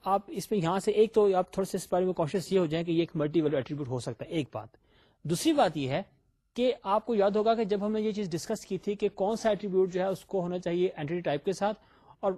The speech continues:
what attribute should be associated as an attribute of a relationship۔ اس میں نے آپ سے کہا تھا کہ if in order to know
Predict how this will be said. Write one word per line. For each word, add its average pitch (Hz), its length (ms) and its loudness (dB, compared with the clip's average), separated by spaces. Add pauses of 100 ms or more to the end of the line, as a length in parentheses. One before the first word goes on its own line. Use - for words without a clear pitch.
(160)
what 165 300 0
attribute 220 360 -2
should 185 280 -6
be 220 60 -4 (120)
associated 185 680 -2
as 180 100 -2
an 180 120 -4
attribute 196 440 -2
of 151 120 0 (400)
a 160 100 -4 (420)
relationship۔ 156 540 0 (580)
اس 247 160 -2
میں 285 80 0
نے 277 40 2
آپ 247 80 0
سے 262 120 0
کہا 220 140 4
تھا 254 140 -2
کہ 247 120 -6 (180)
if 240 100 0 (480)
in 214 80 0
order 214 240 4
to 214 220 0
know 202 200 4